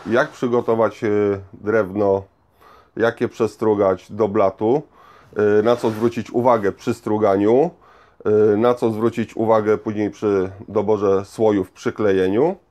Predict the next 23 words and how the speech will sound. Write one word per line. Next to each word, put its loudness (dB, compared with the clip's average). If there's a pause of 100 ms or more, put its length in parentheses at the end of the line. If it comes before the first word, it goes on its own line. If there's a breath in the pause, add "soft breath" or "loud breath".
(440 soft breath)
I -8
mam 0
nadzieję, 2
że 0
ten -4
filmik -4
troszkę -4
pomoże 0
niektórym -2
początkującym -4
osobom, -2
bo, 2 (1040 soft breath)
y, -4
ostatnio -4 (280)
dość -2
często -2
się -6
spotykam, -4
że -2
jest -4
to -4
temat, -4
y, 0